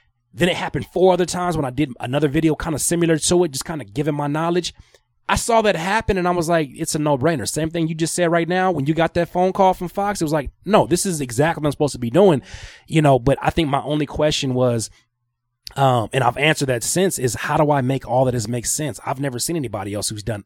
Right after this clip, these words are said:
everything that I'm doing right now. You know, how, how does it make sense? And, and then I just had the, had the thought that, you know, why not you be the first? Why not?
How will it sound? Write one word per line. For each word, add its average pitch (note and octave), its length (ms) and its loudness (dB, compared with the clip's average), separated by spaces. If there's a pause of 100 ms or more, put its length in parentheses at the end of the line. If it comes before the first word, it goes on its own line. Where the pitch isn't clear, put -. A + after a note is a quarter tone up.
everything A#2+ 440 -4
that G2 100 -8
I'm F2 140 -12
doing C#3 280 0
right G2+ 180 -6
now. F#2 260 -12 (340)
You A#2 160 -4
know, G#2+ 380 -4 (100)
how, C#3+ 320 -4
how E3 160 0
does D#3 160 0
it C3+ 80 -4
make C3+ 200 -4
sense? F3 360 0
And, A#2+ 200 -8
and A#2+ 160 -6
then C3 100 -2
I C#3 80 -2
just B2 240 -10
had C#3 160 -4
the, B2 180 -8
had C#3+ 200 -6
the A#2+ 40 -6
thought D#3+ 360 2
that, A#2+ 200 -2 (520)
you C3 140 -4
know, A#2+ 140 -2
why A2+ 380 -2
not D3 280 -2
you B2 160 -8
be A#2+ 120 -4
the G#2+ 100 -6
first? F#2 460 -8
Why C#3+ 200 -6
not? E3+ 260 -4